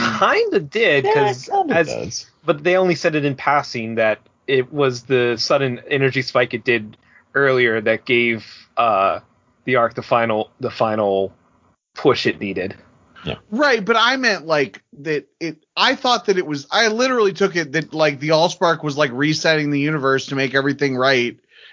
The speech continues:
Speaker 3: at the end of last episode.
Speaker 1: Oh.
Speaker 3: So, and that's not what happened. The Allspark just, uh, I, I, I really don't know what the Allspark did, except for that there was a spark of energy,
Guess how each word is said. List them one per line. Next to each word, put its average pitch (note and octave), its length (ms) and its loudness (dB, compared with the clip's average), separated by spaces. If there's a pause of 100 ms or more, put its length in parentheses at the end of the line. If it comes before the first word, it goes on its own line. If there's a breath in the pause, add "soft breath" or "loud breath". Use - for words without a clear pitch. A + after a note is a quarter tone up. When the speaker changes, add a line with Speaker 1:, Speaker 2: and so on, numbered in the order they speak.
Speaker 3:
at B2+ 140 0
the C3 140 2
end C3+ 160 2
of A2 100 -2
last A#2 320 2
episode. G2+ 800 -4 (440 soft breath)
Speaker 1:
Oh. C#3 40 0
Speaker 3:
So, A#2+ 640 0 (440)
and D#3+ 140 -2
that's E3 220 -2
not G#3+ 200 0
what C#3+ 140 0
happened. A#2 720 -6
The C#3 240 -6
Allspark D3+ 580 2
just, D3 400 -4
uh, B2 320 2 (540)
I, D3 220 0
I, D3+ 200 -2 (260)
I D3 220 0 (160)
really F3+ 280 0
don't E3 380 -2
know D3+ 260 2
what D3 300 0
the C3+ 80 -2
Allspark A#2 440 -4
did, D#2 380 -10
except C3 320 -4
for D3 120 0
that A#2+ 200 -2
there C3 160 2
was A#2+ 180 -2
a A#2 80 -2
spark - 400 0
of A#2+ 120 -2
energy, F2+ 520 -2